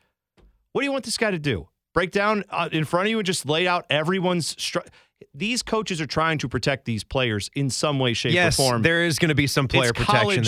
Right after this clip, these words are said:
Speaker 2: there.
Speaker 1: sports,
Speaker 2: Of course.
Speaker 1: and it, I know they get paid now. I know there's name, image, and likeness, but that is what bugged me the most about that interaction, Timmy. Not that it's unfair to question Chris Holtmann or to ask him tough questions or to make him stressed out and ask those questions, but at some point,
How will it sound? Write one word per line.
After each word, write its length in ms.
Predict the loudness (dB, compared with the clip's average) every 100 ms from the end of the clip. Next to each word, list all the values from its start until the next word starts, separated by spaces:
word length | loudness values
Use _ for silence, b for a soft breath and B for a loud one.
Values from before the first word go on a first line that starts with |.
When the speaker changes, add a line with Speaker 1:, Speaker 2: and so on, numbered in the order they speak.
| 0
Speaker 2:
there. 100 | -2
Speaker 1:
sports, 480 | -2 0 0 0 0
Speaker 2:
Of 20 |
course. 240 | 2 2
Speaker 1:
and 100 | 2
it, 160 | 0 0 0
I 140 | 2
know 160 | 2 0
they 140 | 0
get 160 | -2 -2
paid 280 | -2 -2 0
now. 300 | 2 4 4
I 60 |
know 160 | 2 2
there's 340 | 0 -2 -4
name, 220 | -2 0 2
image, 160 | 2
and 80 | 0
likeness, 320 | 0 0 -4
but 240 | -2 -4 -4 b b b _ _ _
that 300 | -2 0 0
is 160 | -2 -4
what 160 | -4
bugged 200 | -2 -2
me 120 | -2
the 80 | -2
most 260 | -2 -4 -4
about 220 | -6 -4
that 120 | -2 -2
interaction, 500 | -4 -4 -6 -8 -8
Timmy. 320 | -8 -8 -4
Not 280 | 0 0 0
that 180 | -4 -4 _ _ _ _ _
it's 140 | -4 -2
unfair 380 | -2 0 0 0
to 80 |
question 400 | 0 -2 -2 -2
Chris 180 | -4 -2
Holtmann 280 | 0 0 0
or 120 | 0 0
to 60 |
ask 240 | 0 -2 -2
him 80 |
tough 220 | -2 -2 0
questions 340 | -2 0 -4 -2
or 140 | -2
to 80 | 0
make 280 | 0 -2 -2
him 140 | -2
stressed 460 | -4 -2 -2 0 0
out 180 | 2
and 140 | 2 2
ask 220 | 0 0
those 200 | -4 -2
questions, 480 | -2 -2 -4 -8 -6
but 260 | -2 -2 -4 _ _ _ _ -2
at 140 | -2
some 220 | 0 -2
point, 360 | 0 0 0